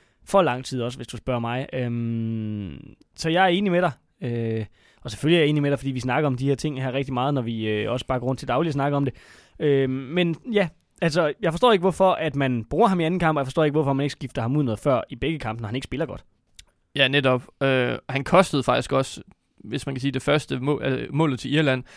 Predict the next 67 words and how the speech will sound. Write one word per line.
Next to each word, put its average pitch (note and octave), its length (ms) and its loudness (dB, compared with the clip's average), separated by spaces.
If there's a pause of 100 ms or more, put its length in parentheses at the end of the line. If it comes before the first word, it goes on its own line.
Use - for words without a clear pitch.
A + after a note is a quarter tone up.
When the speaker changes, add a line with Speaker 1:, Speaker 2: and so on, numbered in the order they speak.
(180)
Speaker 2:
Det C#3+ 80 4
ved F#3 80 12
jeg F#3 60 12
godt, D3 140 6
det D3+ 60 2
er - 20 4
jo C#3 40 4
super D3+ 280 0
uheldigt, B2 440 4
og C3+ 140 4
hvem D3 240 2
som C3 140 -4
helst B2 120 0
skulle B2+ 160 -2
have B2 60 -2
gjort B2+ 240 2
det. A#2+ 120 -2 (280)
Men C#3+ 120 2
lige E3 260 2
fordi D#3 200 2
han C3 120 4
også C#3+ 200 4
havde C#3+ 100 4
de C#3+ 60 -2
her C#3 100 2
dårlige C3+ 540 2 (180)
præcisioner C3 420 -2
i B2+ 40 2
løbet C#3 180 2
af - 60 -4
kampen, A#2 260 0
så C3+ 80 -2
kommer B2+ 160 2
man B2 120 -2
til C#3+ 100 -2
at C3+ 80 -2
fremhæve C3+ 480 0 (300)
det C#3+ 60 2
her C#3 60 4
moment, C3 300 0
hvor C3 80 -4
han A#2+ 100 -2
faktisk B2+ 300 -2 (140)
sparker B2 340 2
bolden C#3 300 4
op C3+ 180 0
til, - 180 -12
til - 160 -4
Duffy, C3+ 320 2 (320)
som B2+ 160 -8
så C#3 100 2
hælder B2 180 2
den B2 100 -2
ind. C3+ 180 0 (400)
En A#2+ 120 -2
spiller, D3 240 2
man B2+ 160 0
aldrig D#3+ 280 4
må, A#2+ 260 0
øh, A#2 400 -2 (100)
give C#3 120 -2
bolden C3 240 2
op B2+ 120 0
i, B2 200 -2
i A#2+ 40 -2
lufthøjde A#2+ 420 0
til. A#2 200 -4